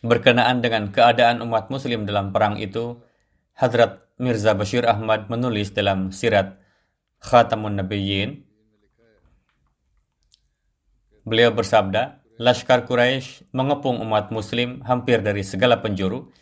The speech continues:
dan umat muslim terus terdesak karena serangan mereka yang bertubi-tubi. Barangkali beberapa saat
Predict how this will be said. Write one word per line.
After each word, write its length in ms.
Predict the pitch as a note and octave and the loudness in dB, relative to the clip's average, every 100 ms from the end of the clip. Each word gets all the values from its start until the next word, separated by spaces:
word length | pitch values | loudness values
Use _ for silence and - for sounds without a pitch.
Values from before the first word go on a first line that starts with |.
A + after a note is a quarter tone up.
| _ _ _ - | _ _ _ -2
dan 160 | B2 A#2+ | 0 0
umat 320 | A#2 A2+ A#2 | 0 0 0
muslim 560 | A2+ B2 B2+ C3+ C3+ - _ _ _ | -4 -2 -4 -4 -12 -20 _ _ _
terus 240 | D3+ D3 - | 0 0 0
terdesak 560 | C#3 A#2 B2+ - G#2+ | -2 0 0 0 -2
karena 320 | - A#2 A2 G2+ | 0 -2 0 -2
serangan 400 | G2 B2+ A#2 G#2 | 0 0 0 -2
mereka 320 | G#2 G#2+ G2 G#2+ | -4 -4 -2 -4
yang 160 | G2 | -4
bertubi-tubi. 800 | G#2 G#2+ G2+ G2 F#2 A2+ E3+ - _ _ _ _ _ | -2 -2 -4 -4 -4 -6 -8 -14 _ _ _ _ _
Barangkali 540 | A#2 A#2+ A#2 B2 B2 B2 | 2 4 4 2 2 0
beberapa 480 | A2 A2+ A2+ A2 | -2 0 2 0
saat 400 | - - C3 - | 0 2 2 0